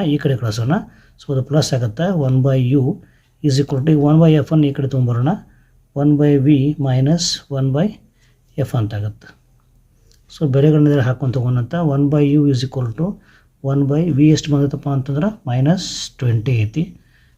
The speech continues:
ಮೈನಸ್ ಒನ್ divided by F, F ಎಷ್ಟು ನೋಡಿ ನಾವು ಮೈನಸ್ ಥರ್ಟಿ ತೊಗೊಂಡಿವಿ. So ಇದನ್ನ ಸಿಂಪ್ಲಿ ಮಾಡ್ಕೊಳ್ಳೋಣ. One by U is equal to minus one by twenty, minus into minus plus one by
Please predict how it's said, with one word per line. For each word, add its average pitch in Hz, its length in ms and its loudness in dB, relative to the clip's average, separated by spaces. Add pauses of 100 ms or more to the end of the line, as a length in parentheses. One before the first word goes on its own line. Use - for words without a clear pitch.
(200)
ಮೈನಸ್ 135 520 0
ಒನ್ 139 320 2
divided 131 400 2
by 165 180 2 (800)
F, - 400 0
F 131 180 -4 (100)
ಎಷ್ಟು 143 220 -4
ನೋಡಿ 131 120 4
ನಾವು 135 180 4
ಮೈನಸ್ 143 680 0
ಥರ್ಟಿ 131 220 0
ತೊಗೊಂಡಿವಿ. 104 460 -8 (760)
So - 180 -12
ಇದನ್ನ 135 160 2
ಸಿಂಪ್ಲಿ 131 340 0
ಮಾಡ್ಕೊಳ್ಳೋಣ. 131 500 0
One 135 260 2
by 131 260 0
U 135 60 0
is 131 160 2
equal 120 340 -4
to 185 240 -4 (640)
minus 139 300 4 (220)
one 123 120 2
by 113 240 -2
twenty, 117 400 -2 (600)
minus 139 340 2
into 135 180 -4
minus 147 260 2 (140)
plus 165 200 2 (220)
one 123 140 0
by 156 160 0